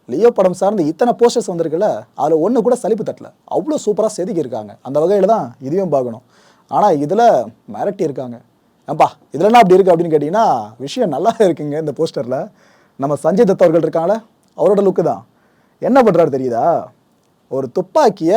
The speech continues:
அதாவது விண்டேஜ் மாடல்னு சொல்லுவோம், ஓகேவா? இது போல துப்பாக்கிய இது கொஞ்சம் நவீனப்படுத்தி வச்சிருப்பாங்க. அதே டிசைன் தான், but கொஞ்சம் சில விஷயங்களை மட்டும் அப்கிரேட் பண்ணிருப்பாங்க. அது போல ஒரு துப்பாக்கியை கையில வச்சுக்கிட்டு இந்த புல்லட்ஸை லோட் பண்ற இடம் இருக்குல்ல,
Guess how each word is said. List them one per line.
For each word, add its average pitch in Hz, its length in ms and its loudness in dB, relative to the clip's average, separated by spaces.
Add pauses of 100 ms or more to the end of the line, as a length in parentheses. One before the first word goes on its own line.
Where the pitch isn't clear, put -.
(360)
அதாவது 180 320 4
விண்டேஜ் 208 400 2
மாடல்னு 170 300 2
சொல்லுவோம், 151 340 -6
ஓகேவா? 156 220 0 (120)
இது 170 160 0
போல 185 160 0
துப்பாக்கிய 139 520 -4 (340)
இது 196 220 2
கொஞ்சம் 196 240 2
நவீனப்படுத்தி 160 520 0
வச்சிருப்பாங்க. 120 440 -6 (200)
அதே 160 380 4
டிசைன் 175 360 2
தான், 147 360 0
but 214 160 2
கொஞ்சம் 208 260 -2
சில 226 160 2
விஷயங்களை 202 300 0
மட்டும் 170 220 2
அப்கிரேட் 175 260 2
பண்ணிருப்பாங்க. 120 420 -8 (540)
அது 135 200 0
போல 233 220 4
ஒரு 190 120 4
துப்பாக்கியை 214 380 4
கையில 185 180 4
வச்சுக்கிட்டு 131 420 0 (600)
இந்த 147 300 2
புல்லட்ஸை 233 400 4
லோட் 233 180 4
பண்ற 180 160 2
இடம் 156 160 4
இருக்குல்ல, 147 420 0